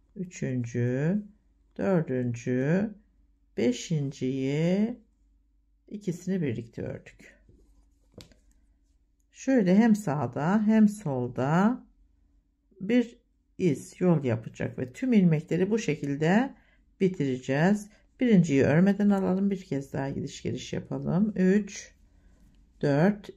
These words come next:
içten ikisini birlikte sola doğru kesim yapıyoruz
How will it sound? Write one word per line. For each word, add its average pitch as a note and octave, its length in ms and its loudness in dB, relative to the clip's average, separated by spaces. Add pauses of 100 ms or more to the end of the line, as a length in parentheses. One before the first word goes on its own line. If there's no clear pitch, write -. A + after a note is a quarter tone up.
içten F3+ 1000 0
ikisini C3+ 580 -8
birlikte D#3+ 1000 -2 (480)
sola D#3+ 460 -2
doğru C#3 720 0
kesim A#2+ 420 -4
yapıyoruz - 800 -6